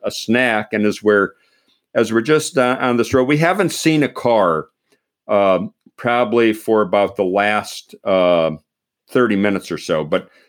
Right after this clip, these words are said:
as we're about, you know, just coming down that mountain, there's a truck coming in, a, a, a pickup truck coming in the opposite direction. And the guy is, is yelling at us,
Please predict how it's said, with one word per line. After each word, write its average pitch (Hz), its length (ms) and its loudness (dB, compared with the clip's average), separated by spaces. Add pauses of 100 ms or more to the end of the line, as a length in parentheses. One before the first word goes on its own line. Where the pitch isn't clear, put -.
(120)
as 110 200 -2
we're 120 80 4
about, 156 560 -2
you 139 100 -2
know, 117 220 0
just - 220 -6
coming 156 260 -4
down 139 220 2
that 127 220 0
mountain, 117 520 -2 (580)
there's 120 400 2
a 120 80 -2
truck - 580 -2 (300)
coming 131 360 2
in, 120 180 0
a, - 40 -6
a, 113 540 0
a 120 60 2
pickup 165 400 -2
truck 113 260 0
coming 143 220 -2
in 131 80 2
the 120 80 4
opposite 131 320 -2
direction. 107 640 -2 (460)
And 113 120 -2
the 117 60 2
guy 135 680 2
is, 120 360 -4
is 110 260 -6
yelling 131 420 0
at 98 260 2
us, - 380 -8